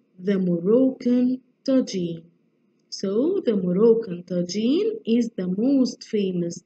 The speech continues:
dish in Morocco, and it's made from vegetables and meat or chicken.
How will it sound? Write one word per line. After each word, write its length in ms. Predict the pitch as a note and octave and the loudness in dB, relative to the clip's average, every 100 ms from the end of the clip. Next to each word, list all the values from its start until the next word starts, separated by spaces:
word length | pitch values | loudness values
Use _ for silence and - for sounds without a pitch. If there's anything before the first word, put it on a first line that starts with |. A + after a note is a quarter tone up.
| - | -4
dish 480 | C4+ A4+ A#4 - - - | 2 2 2 -6 -14 -8
in 440 | F#3+ G3 C#4+ - - _ _ - | -4 0 -2 -4 -12 _ _ -2
Morocco, 680 | C#4+ B3 G3 F3 - F3+ F3 _ _ _ _ _ - | 0 2 0 -4 -8 -8 -8 _ _ _ _ _ -6
and 380 | B3+ A#3+ G#3 G3+ | -2 0 -2 -4
it's 380 | - G3+ - - | -8 -8 -10 -6
made 500 | A3+ C#4+ B3 F#3 - _ | 0 2 2 0 -6 _
from 440 | G#3 G#3+ C#4 A4 - _ _ _ | -4 -2 -2 -4 -10 _ _ _
vegetables 920 | G#3+ E4+ E4+ G4 - F#4 F#4 F#4 - - _ _ _ | -2 -2 -2 -6 -2 -2 -2 -4 -6 -18 _ _ _
and 560 | C4 C4+ C#4 C#4 C4+ - - | -4 -2 0 2 2 0 -4
meat 720 | A3 B3 C#4+ D4 C#4+ C#4+ - - | 2 6 6 6 4 0 -4 -12
or 360 | - F#3+ G#3+ D4 | -4 -2 0 -2
chicken. 680 | - - E4 - F#3+ E3 | -4 -6 -6 -4 -8 -8